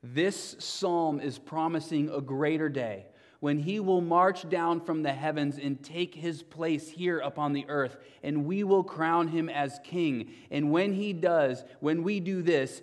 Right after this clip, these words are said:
and when he comes down, there is not one square inch over all the earth that he will not declare as his. God is on the move, and he cannot be stopped.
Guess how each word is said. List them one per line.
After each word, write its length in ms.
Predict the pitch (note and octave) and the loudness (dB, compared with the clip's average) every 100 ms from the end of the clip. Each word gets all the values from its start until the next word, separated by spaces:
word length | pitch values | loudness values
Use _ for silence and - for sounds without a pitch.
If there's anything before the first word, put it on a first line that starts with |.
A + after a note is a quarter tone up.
| - | -8
and 160 | C#3+ C#3+ | -2 2
when 140 | E3 | 4
he 140 | G3 G3 | 2 0
comes 340 | G3 F#3+ D#3 | 0 0 0
down, 400 | C#3+ D3 C3+ B2 - - | -2 0 -2 -4 -8 -2
there 180 | D3+ D3 | 4 4
is 140 | C#3 | 4
not 260 | D#3+ C#3 C3+ | 0 0 0
one 300 | D3 F#3 G#3 | 2 4 2
square 400 | - - G3 F3 | -4 2 2 2
inch 380 | D#3+ C#3 B2+ - | -2 -4 -4 -2
over 280 | D#3 C#3 C#3+ | 0 0 0
all 320 | E3+ F3 F3+ | 2 2 2
the 180 | F3+ D3+ | 2 0
earth 240 | C#3+ C#3+ | -2 0
that 140 | C#3 | -4
he 260 | B2+ E3+ G3 | -4 -4 -2
will 220 | E3 D#3+ | 0 0
not 320 | D#3 D#3+ D3+ | 2 2 0
declare 500 | D3 C#3 D#3 D#3+ D3 | -4 -6 0 2 2
as 320 | B2+ C#3+ C#3 - | 0 0 -2 -6
his. 720 | A#2 C#3+ A2+ - - - _ _ _ _ _ _ _ _ _ _ _ _ _ _ _ _ _ _ _ _ _ _ _ _ _ _ _ _ _ _ - | -6 -6 -6 -8 -18 -20 _ _ _ _ _ _ _ _ _ _ _ _ _ _ _ _ _ _ _ _ _ _ _ _ _ _ _ _ _ _ -16
God 460 | C3+ D#3 F3+ F#3+ F#3+ | 0 2 4 2 2
is 260 | F3+ F3+ D3 - | 4 2 2 -2
on 420 | F#3 F3+ F3 E3 D#3 | 0 2 2 0 -4
the 160 | C#3+ | -2
move, 600 | D3+ D#3 E3 E3+ C3 G#2 - - - _ _ _ _ _ - | -2 0 2 2 0 -4 -14 -20 -20 _ _ _ _ _ -4
and 140 | D#3+ | -4
he 180 | C3 F#3 | -2 -6
cannot 560 | E3 D#3+ D#3+ D#3+ D#3+ D#3 | -4 -2 2 2 0 -6
be 120 | E3 | -8
stopped. 640 | - - C3+ - - - | -6 -4 -4 -6 -14 -20